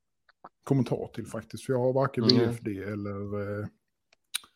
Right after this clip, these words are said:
Speaker 1: kör, eh, sis-, kör någon bandfinish. Så att,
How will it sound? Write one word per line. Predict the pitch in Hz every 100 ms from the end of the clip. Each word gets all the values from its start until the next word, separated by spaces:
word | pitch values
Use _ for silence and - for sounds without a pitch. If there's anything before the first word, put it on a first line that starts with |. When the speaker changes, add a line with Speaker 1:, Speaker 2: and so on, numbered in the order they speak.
| _ _ _ _ _ _ _ -
Speaker 1:
kör, | - 120 107 101 101
eh, | 101
sis-, | - 117 - 139
kör | - 127
någon | 107 110
bandfinish. | 117 117 - 101 95 -
Så | -
att, | -